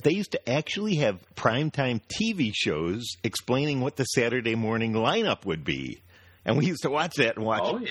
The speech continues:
Speaker 1: "This is gonna be awesome. I gotta get up tomorrow on Saturday to watch the, <laughs> what's gonna be on, on Saturday morning."
Speaker 2: And, and I was gonna bring that up. I mean, yeah, we used to, to just at the beginning of school season, we always knew that Friday night,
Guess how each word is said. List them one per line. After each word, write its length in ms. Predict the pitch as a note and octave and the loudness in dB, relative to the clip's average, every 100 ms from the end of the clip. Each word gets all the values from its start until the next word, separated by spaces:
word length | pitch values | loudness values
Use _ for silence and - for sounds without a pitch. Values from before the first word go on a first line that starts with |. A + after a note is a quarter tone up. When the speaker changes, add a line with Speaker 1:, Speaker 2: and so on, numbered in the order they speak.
| F#2+ | -2
Speaker 1:
"This 100 | E3 | 0
is 140 | D3+ C3 | 0 0
gonna 140 | G2+ | 0
be 160 | F2 F2+ | 2 2
awesome. 560 | D#3 G#3+ - C2+ F2 A2 | 2 2 -2 -4 -2 -2
I 100 | D3+ | 2
gotta 160 | A2 | 2
get 140 | G2+ G#2+ | 2 -2
up 100 | - | 0
tomorrow 300 | A#2+ B2+ B2+ | 0 2 2
on 100 | C3+ | 0
Saturday 460 | C#3 E3+ G3+ F#2 | 0 0 0 -2
to 80 | D#2+ | 0
watch 320 | E2+ F#2 F#2+ - | 2 0 -2 -2
the, 140 | A2+ F#2 | 0 0
<laughs> 360 | - E3+ D#3+ | 2 0 2
what's 260 | A2 B2+ - | 0 0 0
gonna 180 | C3 A#2+ | -2 0
be 180 | A#2 G#2+ | 0 0
on, 140 | G#2 | 0
on 120 | B2 | -2
Saturday 420 | - G2+ G#2+ A2+ B2+ | 0 0 2 0 -2
morning." 520 | E3+ A3+ G#3+ - D#3+ - | -2 -2 -4 -6 -12 -4
Speaker 2:
And, 80 | D3+ | 0
and 220 | D3 C#3+ | 2 2
I 100 | C#3+ | 2
was 160 | D3 D3 | 0 0
gonna 220 | D#3+ D3 | 0 0
bring 180 | D3+ D#3 | 0 0
that 160 | D3+ F3+ | 0 0
up. 220 | A3+ - | -2 0
I 120 | G#2+ | 0
mean, 260 | A#2 A#2+ B2 | 0 -2 -2
yeah, 260 | D#3+ D#3 | 0 0
we 140 | A2 D3 | 0 -2
used 280 | D#3+ C#3 D3 | -2 -2 -2
to, 440 | B2 B2 G#2+ - - G2+ G2+ | -2 -2 -6 -10 -14 -16 -14
to 140 | - G2 C3+ | -14 -4 -2
just 340 | C3 - - - - - | 0 -2 -6 -8 -8 -4
at 140 | A2+ G#2 | -4 -2
the 80 | |
beginning 460 | G#2+ G#2 C3+ D#3+ D3 | -2 0 0 0 -2
of 100 | A#2 | -2
school 460 | - C#3+ C#3+ B2+ G#2+ | -2 0 2 0 -2
season, 500 | - G#2+ G2+ G#2+ G2+ | -2 -2 0 -2 0
we 140 | G#2 | 0
always 420 | G#2+ C3 D3+ C3+ | 0 0 -2 -4
knew 340 | C3 C3 B2+ A#2 | -2 0 0 0
that 240 | G2+ F#2+ - | 0 -2 -4
Friday 500 | - G#2 B2 D3 D#3 | 0 2 2 -2 -4
night, 460 | D3 C3 B2+ C3 | 0 0 0 -2